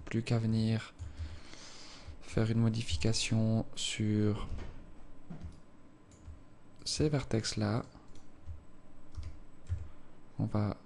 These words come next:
rapprocher sensiblement ces vertex-là. On va rapprocher également. Et puis on va faire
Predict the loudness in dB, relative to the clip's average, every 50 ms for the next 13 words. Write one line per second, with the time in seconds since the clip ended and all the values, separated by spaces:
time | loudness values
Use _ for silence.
0 | -14 -12 -6 -4 -2 -2 2 2 2 4 4 4 2 2 2 0 0 -2 -2 -2
1 | 0 0 0 2 2 2 2 2 0 -4 -8 -18 -20 -18 -18 -18 -18 -18 -18 -18
2 | -20 -20 -20 -20 -20 -20 -20 -20 -20 -20 -20 -20 -20 -20 -20 -20 -20 -20 -20 -20
3 | -20 -20 -14 -8 -6 -4 0 2 2 2 2 2 0 0 -2 0 0 0 0 2
4 | 2 0 0 -4 -8 -12 -12 -14 -16 -14 -12 -12 -12 -12 -14 -16 -18 -12 -8 -8
5 | -6 -6 -6 -6 -6 -4 -2 -2 -2 -2 -4 -6 -6 -8 -8 -6 -2 0 2 2
6 | 4 2 2 0 0 -2 -2 0 0 0 2 2 2 2 2 2 2 2 2 2
7 | 0 0 -2 -6 -12 -12 -10 -10 -8 -8 -8 -8 -10 -12 -16 -20 -20 -20 -20 -20
8 | -20 -18 -18 -18 -18 -18 -18 -18 -18 -16 -16 -16 -14 -14 -16 -16 -16 -18 -16 -16
9 | -16 -16 -16 -16 -16 -12 -6 -4 -4 -4 -2 -2 0 2 2 2 2 2 2 2
10 | 4 4 4 2 2 2 2 4 6 6 4 4 0 -2